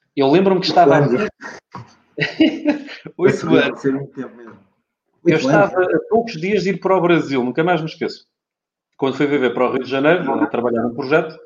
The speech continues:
Speaker 1: estava há poucos dias e tinha ido ver o teu espetáculo dias antes. E entrei em contacto contigo na altura. Eh, gostei muito, já conhecia a área de mentalismo. Vamos, vamos falar muito disso daqui para a frente. Vamos ter muito, muita oportunidade de falar disso.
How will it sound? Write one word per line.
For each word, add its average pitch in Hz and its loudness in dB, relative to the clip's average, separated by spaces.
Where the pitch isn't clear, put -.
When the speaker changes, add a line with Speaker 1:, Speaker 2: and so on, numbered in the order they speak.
Speaker 1:
estava 156 0
há 151 0
poucos 190 0
dias 170 -2
e 165 -6
tinha 170 0
ido 156 -6
ver 151 2
o 139 -2
teu 175 -2
espetáculo 170 -2
dias 165 -2
antes. 139 -4
E 131 -4
entrei 120 -2
em 123 -6
contacto 131 -4
contigo 143 -2
na 139 0
altura. 139 0
Eh, 117 2
gostei 123 -2
muito, 135 0
já 117 0
conhecia 117 -4
a 104 0
área 107 2
de 107 -4
mentalismo. 120 -2
Vamos, 151 -2
vamos 139 -4
falar 123 2
muito 113 -6
disso - -8
daqui 107 -2
para 107 0
a 98 -8
frente. 107 -4
Vamos 104 -8
ter 110 -4
muito, 101 -6
muita 113 0
oportunidade 107 -2
de - -18
falar 98 2
disso. - -12